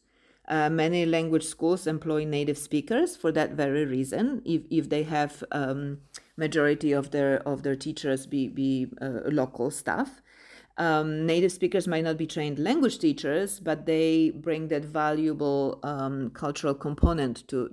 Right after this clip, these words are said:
to learning, uh, a language. Every student needs to be exposed to both the academic knowledge, um, and also the cultural components.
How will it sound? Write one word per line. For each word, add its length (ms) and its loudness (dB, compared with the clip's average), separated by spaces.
to 180 -4
learning, 520 -2
uh, 300 -8
a 80 0
language. 460 -2
Every 240 6
student 340 2
needs 240 -4
to 100 -2
be 120 2
exposed 440 -2
to 80 0
both 360 -4
the 120 0
academic 760 -2
knowledge, 680 -2
um, 500 -6
and 160 -2
also 300 -2
the 100 0
cultural 380 -4
components. 640 -8